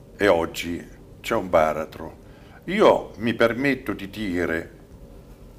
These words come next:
che molta parte della letteratura odierna, non tutta, ci mancherebbe, non dovrebbe essere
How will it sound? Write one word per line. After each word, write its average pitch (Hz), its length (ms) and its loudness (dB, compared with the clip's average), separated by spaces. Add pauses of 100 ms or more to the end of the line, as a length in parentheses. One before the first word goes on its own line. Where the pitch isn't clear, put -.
(1400)
che 123 140 4
molta 170 460 2
parte 80 880 2 (340)
della 98 240 2
letteratura 95 1040 -4 (380)
odierna, 87 600 2
non 101 360 2
tutta, 92 380 -4
ci 90 120 -8
mancherebbe, 85 840 -4 (3500)
non 127 200 -2
dovrebbe 120 480 4
essere 92 680 2